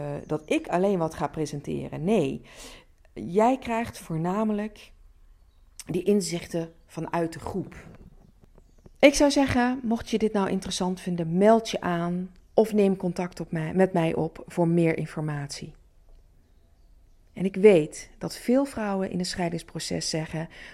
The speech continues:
dat het nu nog niet het moment is. Ik weet wat we gaan doen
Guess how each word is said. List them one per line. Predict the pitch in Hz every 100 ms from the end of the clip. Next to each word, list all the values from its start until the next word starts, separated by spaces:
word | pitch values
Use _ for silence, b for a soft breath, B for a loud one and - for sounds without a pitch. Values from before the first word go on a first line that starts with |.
| B
dat | 180
het | 185
nu | 180 190
nog | 175 -
niet | 180
het | 175
moment | 160 160 160 147
is. | 147 139 - - _ _ - - - _ _
Ik | -
weet | 214 233 240
wat | 220
we | 220
gaan | 202 202
doen | 180 170 170 180